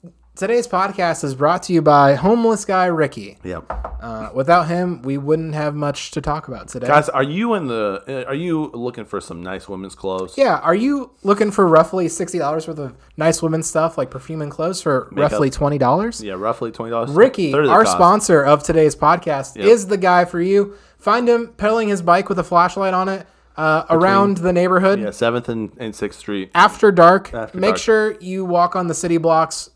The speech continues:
Speaker 1: that have no street lights.
Speaker 2: No street lights, yep.
Speaker 1: Complete
Speaker 2: Between the
Speaker 1: couple
Speaker 2: two hundred and three hundred block, you'll find 'em.
Speaker 1: A
Speaker 2: Yeah.
Speaker 1: couple, a couple blocks where we just don't have any city lights, which is
Speaker 2: Yeah.
Speaker 1: unfortunate.
Speaker 2: Guy on a bike, yell, "Hey, Ricky," you'll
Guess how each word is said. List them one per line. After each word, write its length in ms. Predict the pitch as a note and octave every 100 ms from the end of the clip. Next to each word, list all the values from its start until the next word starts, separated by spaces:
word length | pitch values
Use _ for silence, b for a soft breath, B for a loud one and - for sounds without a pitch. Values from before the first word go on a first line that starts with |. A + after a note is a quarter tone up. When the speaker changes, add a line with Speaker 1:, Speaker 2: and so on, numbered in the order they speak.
| _
Speaker 1:
that 220 | D#3 D3+
have 440 | D3 E3 D#3+ D3 - _ _
no 120 | F#3+
street 280 | G3 - B2+
lights. 400 | B2 D#3+ - -
Speaker 2:
No 100 | A2
street 220 | A2 - G#2
lights, 240 | F#2+ -
yep. 320 | A#2 - _
Speaker 1:
Complete 280 | - F3+ G3+
Speaker 2:
Between 320 | - E3+ D#3
the 80 | C3
Speaker 1:
couple 220 | - D3
Speaker 2:
two 20 | C#3+
hundred 220 | C3+ A#2+
and 100 | G2
three 120 | A2+
hundred 180 | A#2+ A#2
block, 340 | A2 G#2+ G2+
you'll 80 | G#2
find 260 | - F#2+ F2+
'em. 120 | E2 - -
Speaker 1:
A 40 |
Speaker 2:
Yeah. 40 | F3
Speaker 1:
couple, 260 | G3+ A3+
a 40 | -
couple 240 | A#3+ A#3+
blocks 320 | G3 F#3+ F3+
where 60 | F3
we 60 |
just 160 | E3 E3+
don't 120 | F#3
have 80 | F3
any 100 | D#3+
city 220 | D3+ D#3
lights, 280 | C3 B2 C3
which 140 | C#3+
is 240 | C3+ B2 - - _ -
Speaker 2:
Yeah. 60 |
Speaker 1:
unfortunate. 440 | E3 - F3 - B2+
Speaker 2:
Guy 140 | D#3
on 80 | E3+
a 40 | D3+
bike, 340 | D3 D3 C#3
yell, 180 | A#2 G#2
"Hey, 180 | C3 B2
Ricky," 300 | A#2+ A#2+ A#2+ A2+ G#2
you'll 180 | F#2 F#2